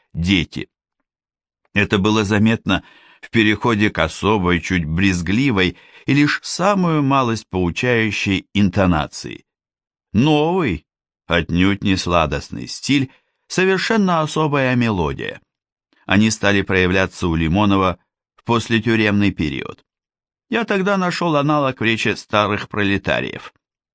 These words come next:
Такой, сквозь никотиновый кашель и естественные матерные длинноты, с легким, без рефлексий, отношением к жизни и смерти,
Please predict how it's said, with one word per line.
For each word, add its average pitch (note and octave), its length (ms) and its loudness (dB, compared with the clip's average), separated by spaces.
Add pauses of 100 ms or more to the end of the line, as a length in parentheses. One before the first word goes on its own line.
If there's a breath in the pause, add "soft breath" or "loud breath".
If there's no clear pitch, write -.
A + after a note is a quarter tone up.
(520)
Такой, D3 680 0 (240)
сквозь G#2+ 400 -2
никотиновый F#2 800 0
кашель E2+ 480 -4
и F#2 80 -2
естественные E2 760 -2
матерные E2 600 -2
длинноты, F2+ 640 -2 (480 soft breath)
с - 160 -10
легким, G3 640 0
без A2+ 320 0
рефлексий, A2 880 -2
отношением F#2 720 0
к D2 60 -6
жизни E2+ 320 -2
и D#2 80 0
смерти, G#2+ 580 -2